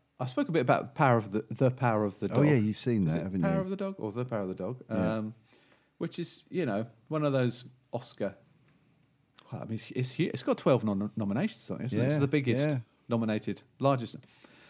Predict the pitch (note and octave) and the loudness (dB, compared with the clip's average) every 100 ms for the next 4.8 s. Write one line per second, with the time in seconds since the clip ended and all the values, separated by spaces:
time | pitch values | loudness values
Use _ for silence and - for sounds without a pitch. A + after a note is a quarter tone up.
0 | - - - - G#2 G2+ - B2+ B2+ G2 | -20 -20 -12 -4 -2 -2 -4 -6 -4 -6
1 | - F#2+ - G2 - _ _ - - D#3 | -6 -8 -8 -10 -12 _ _ -20 -2 2
2 | C#4 - C3+ - - - - C#3 C3 D#3 | 4 4 -2 -4 -20 -14 0 2 2 2
3 | A#2+ G#2 A2+ A#2+ C3 - A#2+ - F3 G2 | 2 2 4 2 0 0 -2 -2 -4 -4
4 | - F#2+ - - - A2 - | -4 -6 -6 -8 -4 -2 -2